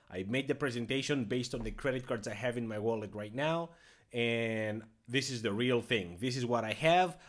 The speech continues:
as everyday use now that I'm not traveling. Of course, this setup will change once I start traveling. Next month, I'm going to Costa Rica.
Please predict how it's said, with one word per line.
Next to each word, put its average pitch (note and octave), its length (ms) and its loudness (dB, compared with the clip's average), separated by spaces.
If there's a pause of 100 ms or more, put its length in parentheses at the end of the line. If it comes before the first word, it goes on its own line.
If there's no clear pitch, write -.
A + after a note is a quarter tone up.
as G#2+ 220 -2
everyday C3+ 500 6
use D3+ 680 2
now B2+ 280 4
that A#2+ 160 2
I'm A2+ 100 0
not A2+ 220 -2
traveling. G#3+ 600 2 (360)
Of - 200 -8
course, D3 260 6
this C#3 180 2
setup C3+ 380 4
will A#2 140 0
change E3+ 500 2
once C3 260 -2
I B2 60 2
start A#2+ 340 0
traveling. F#3 680 4
Next C3 200 -2
month, C3+ 280 2
I'm B2 100 -2
going B2 220 0
to A2+ 80 -4
Costa B2 260 0
Rica. F3 560 2